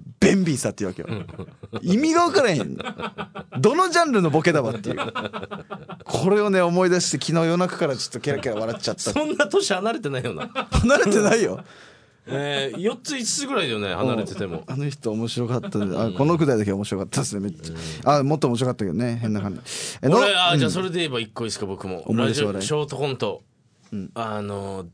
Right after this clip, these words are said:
Speaker 2: ショートコント大家族っつって。
Speaker 1: ああ。
Speaker 2: まあ、ターニーさんが親父だったんですけど。
Speaker 1: あ、はいはい。
Speaker 2: で、えー、まあ、舞台に長いテーブルが一個あって、
Speaker 1: うん、うん。
Speaker 2: 親父が、ターニーさんがいて、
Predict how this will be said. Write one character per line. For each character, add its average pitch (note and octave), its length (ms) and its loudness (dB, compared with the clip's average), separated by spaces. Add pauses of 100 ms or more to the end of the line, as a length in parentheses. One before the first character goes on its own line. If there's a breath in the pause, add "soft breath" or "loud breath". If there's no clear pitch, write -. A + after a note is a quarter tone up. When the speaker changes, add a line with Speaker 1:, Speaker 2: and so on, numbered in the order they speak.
Speaker 2:
シ - 140 -8
ョ B2+ 100 -4
ー - 20 -10
ト B2+ 140 -4
コ C3 120 -4
ン B2+ 60 -6
ト G2 120 -6
大 B2 260 -2
家 C3 180 -4
族 F#2 300 -8
っ - 100 -18
つ - 140 -20
っ - 20 -20
て。 - 360 -14
Speaker 1:
あ G2 160 -2
あ。 E2+ 40 -8 (880)
Speaker 2:
ま G2 140 -4
あ、 - 20 -6
タ C#3 140 0
ー D3 60 -2
ニ C3+ 120 -2
ー - 20 -2
さ G2 140 -6
ん F2 80 -6
が D#2+ 80 -6
親 F2+ 180 -4
父 E2+ 100 -10
だ E2+ 100 -6
っ - 20 -10
た - 160 -12
ん C#2+ 40 -8
で C2+ 40 -14
す - 80 -14
け - 80 -10
ど。 - 160 -14
Speaker 1:
あ、 A2 140 -2
は G#2 120 -6
い - 40 -4
は G2+ 340 -12
い。 - 80 -14
Speaker 2:
で、 G#2+ 340 -4
え D#2+ 560 -8
ー、 E2 60 -12
ま D#2 280 -8
あ、 - 60 -20
舞 F#2 100 -8
台 F2+ 200 -6
に D2+ 120 -12 (180)
長 F#2 260 -6
い F2 80 -6
テ E2+ 120 -4
ー - 20 -6
ブ D#2 60 -10
ル D2+ 60 -8
が C#2+ 60 -8
一 D2 140 -12
個 D2 100 -2
あ C2+ 40 -4
っ - 40 -6
て、 - 160 -12
Speaker 1:
う D#2+ 40 -4
ん、 - 20 -2
う - 20 -2
ん。 F#2 40 -4
Speaker 2:
親 F2 100 -6
父 D#2+ 100 -8
が、 D2 260 -12
タ F2+ 100 -8
ー - 20 -6
ニ D#2+ 100 -8
ー - 20 -16
さ C2+ 100 -16
ん - 20 -16
が C2 80 -12
い C#2+ 60 -16
て、 C2 180 -18